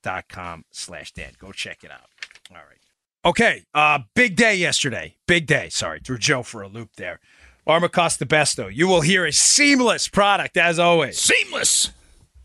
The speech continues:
Speaker 1: So what happened yesterday? Folks, I did a Facebook Live on my Facebook page. Well, I'm, I'm,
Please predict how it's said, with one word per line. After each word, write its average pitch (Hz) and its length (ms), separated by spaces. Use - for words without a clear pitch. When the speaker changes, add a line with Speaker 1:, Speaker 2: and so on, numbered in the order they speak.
Speaker 1:
So 160 120
what 214 160
happened 208 400
yesterday? 147 600
Folks, 185 460
I 139 140
did 156 180
a - 20
Facebook 151 540
Live 123 380
on 113 100
my 107 160
Facebook 120 540
page. 107 280
Well, 110 120
I'm, 104 240
I'm, 104 340